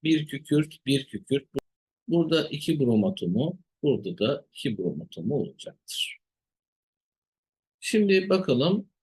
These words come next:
B R ikinin yükselgenme ürünü. B R iki burada indirgeniyor. O zaman H B R yükselgenme ürünü değil,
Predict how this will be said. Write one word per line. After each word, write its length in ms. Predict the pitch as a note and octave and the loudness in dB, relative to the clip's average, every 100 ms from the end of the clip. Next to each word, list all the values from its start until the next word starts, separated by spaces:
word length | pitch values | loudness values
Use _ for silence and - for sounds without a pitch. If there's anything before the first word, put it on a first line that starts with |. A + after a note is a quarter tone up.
| _ | _
B 420 | C#3+ D3 E3 F3+ F3+ | -12 -2 4 4 4
R 160 | F#3 | 2
ikinin 420 | F3+ F3+ F3+ G#3 | 0 0 2 2
yükselgenme 880 | F#3 F3 - D#3+ D3+ D3+ D3+ D3+ E3 | 2 -2 -4 -2 -2 -2 -2 0 -2
ürünü. 540 | - A2+ E2+ D#2 B2+ F3 - _ _ _ - | -4 -6 -8 -6 -6 -6 -12 _ _ _ -4
B 260 | D3 E3+ | 2 4
R 80 | F3+ | 6
iki 280 | F#3+ F#3+ G#3 | 4 4 2
burada 220 | G3+ G3+ | 2 2
indirgeniyor. 1080 | F#3+ G3 F#3+ F3+ E3+ E3 F3 F3+ G#2 C#3+ G3 - _ - | 2 2 2 2 0 2 2 2 0 0 -4 -14 _ -6
O 120 | F3 | -2
zaman 340 | E3 C#3+ A#2 - | 0 -2 -2 -2
H 300 | D#3 D#3+ - | -4 -2 -2
B 180 | E3 E3+ | 0 2
R 80 | |
yükselgenme 800 | F#3 D#3+ D3+ D#3+ D3 D3 D3+ E3 | 0 -2 -4 -4 -4 -2 0 0
ürünü 360 | E3 D#3 C#3 A#2+ | -2 -2 -4 -2
değil, 380 | A#2 D3+ A3 | 0 0 0